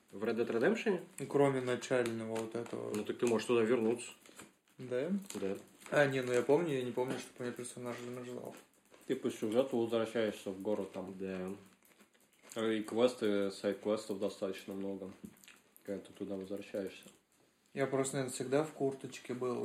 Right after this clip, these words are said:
Speaker 2: он у меня не мёрз.
Speaker 1: Ну, может быть, из-за этого. Но в жарких местах, типа, ты тоже, по идее, тогда должен был терять Х П, но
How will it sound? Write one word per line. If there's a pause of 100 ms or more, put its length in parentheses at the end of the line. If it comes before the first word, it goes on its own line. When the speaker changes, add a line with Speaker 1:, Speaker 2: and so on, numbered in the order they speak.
Speaker 2:
он
у
меня
не
мёрз. (420)
Speaker 1:
Ну,
может
быть,
из-за
этого.
Но (120)
в
жарких
местах,
типа,
ты
тоже,
по
идее,
тогда
должен
был
терять
Х
П,
но